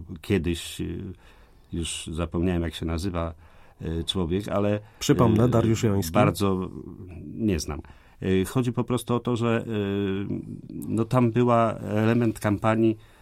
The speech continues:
Speaker 1: wrogiej, zaczepnej, y, w,
Speaker 2: Ale
Speaker 1: w
Speaker 2: trudno
Speaker 1: całkowicie
Speaker 2: będzie,
Speaker 1: już
Speaker 2: trudno
Speaker 1: stającej.
Speaker 2: będzie rywalizować w kampanii z, ze swoim
Speaker 1: To
Speaker 2: szefem
Speaker 1: ja
Speaker 2: Hanną
Speaker 1: rozumiem
Speaker 2: Zdanowską.
Speaker 1: to. Natomiast, y,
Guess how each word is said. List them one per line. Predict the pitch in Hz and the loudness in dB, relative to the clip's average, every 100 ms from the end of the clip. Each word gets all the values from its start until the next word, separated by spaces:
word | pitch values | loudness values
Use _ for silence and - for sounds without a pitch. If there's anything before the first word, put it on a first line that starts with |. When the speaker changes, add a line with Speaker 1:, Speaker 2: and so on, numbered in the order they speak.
| - | -6
Speaker 1:
wrogiej, | 85 98 113 107 110 98 | 0 4 6 6 4 2
zaczepnej, | 90 92 95 92 98 95 | 0 0 -2 -2 0 0
y, | 95 - - - - - 90 90 85 73 | -2 -8 -20 -20 -20 -10 -2 0 0 -4
w, | - - - | -10 -14 0
Speaker 2:
Ale | 123 120 | 2 4
Speaker 1:
w | |
Speaker 2:
trudno | 151 147 | 6 8
Speaker 1:
całkowicie | 175 139 | 8 8
Speaker 2:
będzie, | 135 127 | 8 6
Speaker 1:
już | - - | 4 2
Speaker 2:
trudno | - 175 | 4 6
Speaker 1:
stającej. | 165 120 | 6 4
Speaker 2:
będzie | 110 113 | 4 2
rywalizować | 110 107 104 101 110 110 104 - 104 101 | 2 2 0 0 0 0 -2 -4 -4 -2
w | |
kampanii | - 110 113 113 123 | 0 2 2 4 2
z, | 120 | 0
ze | 113 104 120 | -2 0 0
swoim | 113 127 120 | 2 4 4
Speaker 1:
To | 110 | 6
Speaker 2:
szefem | 104 131 127 120 | 6 6 4 4
Speaker 1:
ja | 98 92 104 | 4 6 6
Speaker 2:
Hanną | 131 | 8
Speaker 1:
rozumiem | 127 127 | 8 8
Speaker 2:
Zdanowską. | - 147 139 73 92 | 8 8 4 2 -2
Speaker 1:
to. | |
Natomiast, | 90 95 110 107 110 - - | 0 0 2 2 0 -4 -2
y, | 101 95 92 92 90 87 87 87 90 90 95 101 101 | 2 4 4 2 0 0 -4 -2 -2 -2 -4 -6 -10